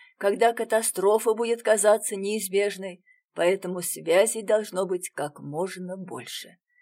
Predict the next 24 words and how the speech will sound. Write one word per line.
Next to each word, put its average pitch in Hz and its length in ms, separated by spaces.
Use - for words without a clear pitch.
Виктор 294 480
Завьялов 247 680
давно 226 460
усвоил 175 500
этот 170 300
урок 156 380
и 226 180
никогда 196 520
о 247 80
нём 226 280
не 165 140
забывал. 156 540
Он 277 200
был 262 160
очень 247 380
доволен 233 540
тем 180 280
союзом, 170 600
которого 269 680
добился 226 580
с 262 60
помощью 202 440
своей 220 340
сестры. 175 500